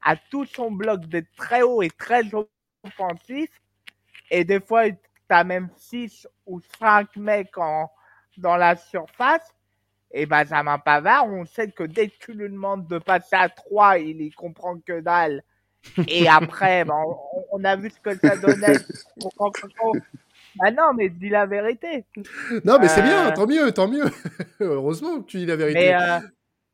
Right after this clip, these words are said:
Speaker 1: mais, euh, voi-, voilà, mais Benjamin Pavard, il peut d-, d-, d-, d-,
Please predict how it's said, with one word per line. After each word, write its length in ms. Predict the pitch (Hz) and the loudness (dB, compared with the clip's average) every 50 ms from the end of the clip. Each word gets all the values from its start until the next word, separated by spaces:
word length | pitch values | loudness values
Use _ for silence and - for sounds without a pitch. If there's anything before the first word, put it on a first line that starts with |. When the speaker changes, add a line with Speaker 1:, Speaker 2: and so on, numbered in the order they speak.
| _ _ _ _ _ | _ _ _ _ _
Speaker 1:
mais, 260 | 180 170 170 170 170 | -6 -2 0 0 0
euh, 1080 | 170 170 170 170 165 165 165 160 160 160 156 156 147 143 143 143 156 156 160 160 160 160 151 117 139 175 | 0 0 0 -2 -2 -2 -4 -4 -6 -6 -8 -10 -10 -12 -12 -12 -12 -10 -8 -8 -8 -8 -10 -12 -16 -14
voi-, 440 | 175 180 180 175 180 175 165 175 185 | -6 0 2 4 4 4 2 -2 -4
voilà, 440 | 180 185 196 202 220 262 339 381 277 | -4 -4 -2 -2 -2 0 -2 -2 -2
mais 180 | 196 - 170 | -4 -6 -6
Benjamin 840 | 156 175 170 165 160 175 175 175 180 175 175 170 165 165 165 165 - - _ | -4 -4 -6 -2 0 -2 0 0 0 0 2 2 0 0 -2 -2 -4 -6 _
Pavard, 400 | 156 165 156 175 196 226 208 185 | -4 -4 0 0 2 2 2 0
il 100 | 185 175 | -2 -4
peut 260 | _ - 185 180 170 | _ -10 -10 -8 -8
d-, 180 | 160 151 165 | -10 -12 -14
d-, 120 | 156 160 170 | -14 -12 -10
d-, 120 | 165 185 | -10 -4
d-, 300 | 175 175 165 170 170 - | -2 0 0 0 -2 -6